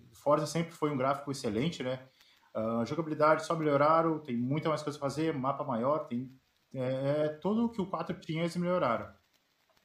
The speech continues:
E é, esse se passa no México, né? Então, um cenário bem tropical, né? Tá bem bacana o jogo.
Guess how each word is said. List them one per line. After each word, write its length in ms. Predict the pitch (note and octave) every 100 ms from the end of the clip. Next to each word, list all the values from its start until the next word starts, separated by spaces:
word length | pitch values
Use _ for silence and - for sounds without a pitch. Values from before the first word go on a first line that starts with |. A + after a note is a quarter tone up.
| _
E 180 | A2+ A#2
é, 300 | B2 B2 B2+
esse 240 | B2+ -
se 100 | D#3+
passa 200 | - C#3+ E3
no 80 |
México, 360 | E3 D#3+ D#3+ -
né? 120 | A2+
Então, 340 | A2 - A2 B2+
um 60 |
cenário 380 | C3+ C3+ A#2 C3
bem 220 | B2 C#3
tropical, 520 | C3+ C3+ - A2 B2+
né? 100 | A#2 - A2 G#2+ _
Tá 60 | -
bem 140 | A2
bacana 340 | C3 D#3 D3 B2+
o 20 |
jogo. 320 | G#2 G2+ -